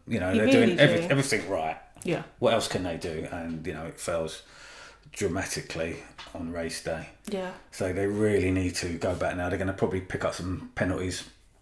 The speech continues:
Speaker 2: Yeah,
Speaker 1: on,
Speaker 2: they're
Speaker 1: on
Speaker 2: gonna,
Speaker 1: en-,
Speaker 2: yeah.
Speaker 1: on engines.
Speaker 2: They're
Speaker 1: Uh,
Speaker 2: gonna have to.
Speaker 1: you have to sort something out.
Speaker 2: Because,
Speaker 1: Yeah.
Speaker 2: um, it's like they do so well,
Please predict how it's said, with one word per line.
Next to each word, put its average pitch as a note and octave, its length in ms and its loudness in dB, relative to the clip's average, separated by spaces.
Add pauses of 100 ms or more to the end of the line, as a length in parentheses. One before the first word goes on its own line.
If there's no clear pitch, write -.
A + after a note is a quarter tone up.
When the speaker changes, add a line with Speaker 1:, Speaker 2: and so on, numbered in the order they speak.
(480)
Speaker 2:
Yeah, F#3+ 120 4
Speaker 1:
on, E3+ 60 4
Speaker 2:
they're F3 100 6
Speaker 1:
on - 40 -8
Speaker 2:
gonna, F#3+ 220 2
Speaker 1:
en-, - 80 2
Speaker 2:
yeah. E3+ 280 2 (100)
Speaker 1:
on F#2 120 -2
engines. E2+ 640 -2 (260)
Speaker 2:
They're G3+ 140 2
Speaker 1:
Uh, - 20 2
Speaker 2:
gonna G#3+ 200 6
have G3+ 400 0
to. - 160 -2
Speaker 1:
you - 60 -10 (720)
have F#2+ 120 -2
to F2+ 80 -4
sort F2+ 300 0
something D#2+ 260 0
out. E2+ 260 -6
Speaker 2:
Because, G#3+ 540 6 (520)
Speaker 1:
Yeah. - 280 -12
Speaker 2:
um, - 600 10
it's - 180 8
like A#3 100 8
they G#3+ 120 8
do B3+ 200 6
so B3+ 340 8
well, - 580 2